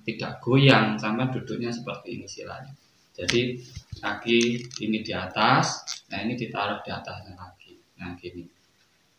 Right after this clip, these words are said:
Ini sampean bisa tegak. Bisa tegak. Dan perut pun bisa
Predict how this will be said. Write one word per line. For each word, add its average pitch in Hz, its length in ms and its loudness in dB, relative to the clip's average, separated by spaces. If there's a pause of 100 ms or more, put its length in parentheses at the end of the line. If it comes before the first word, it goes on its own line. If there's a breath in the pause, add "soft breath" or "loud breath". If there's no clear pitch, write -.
(380)
Ini 127 240 6
sampean 135 400 6
bisa 123 560 4 (480)
tegak. - 560 4 (1500)
Bisa - 320 -8
tegak. - 560 0 (720)
Dan 113 400 0 (880)
perut 131 400 4
pun 156 160 4
bisa 123 560 0